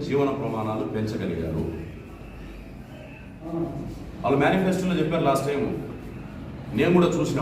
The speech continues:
బాగా చదువుకున్నాను, నా కోట్లు రాలే. పలమనేరులో పెద్ద చెరువులో ఉండేటువంటి దుర్గంధాన్ని తీసివేస్తూ దాన్ని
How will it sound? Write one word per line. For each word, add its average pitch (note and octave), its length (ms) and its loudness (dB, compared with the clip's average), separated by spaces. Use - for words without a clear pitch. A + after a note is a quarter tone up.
బాగా G#2 220 4
చదువుకున్నాను, B2+ 600 4
నా A#2+ 80 2
కోట్లు C#3 280 2
రాలే. A#2+ 200 2
పలమనేరులో D#3 560 6
పెద్ద C3+ 140 2
చెరువులో C#3 300 4
ఉండేటువంటి B2+ 420 0
దుర్గంధాన్ని C#3 760 6
తీసివేస్తూ D#3+ 640 8
దాన్ని C3+ 180 6